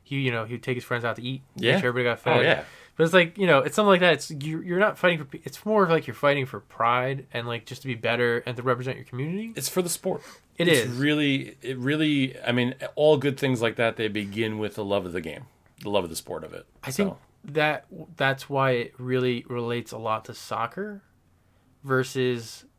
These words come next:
Speaker 1: like, American football.
Speaker 2: Okay.
Speaker 1: Because soccer,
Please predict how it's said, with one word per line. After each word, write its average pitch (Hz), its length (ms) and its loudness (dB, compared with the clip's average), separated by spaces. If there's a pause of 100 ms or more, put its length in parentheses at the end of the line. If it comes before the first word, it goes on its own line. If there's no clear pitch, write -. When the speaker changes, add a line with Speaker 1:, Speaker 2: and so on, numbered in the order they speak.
(280)
Speaker 1:
like, - 100 -14
American 120 380 -4
football. 170 520 -6 (840)
Speaker 2:
Okay. 131 80 -6
Speaker 1:
Because 131 460 2
soccer, 151 880 0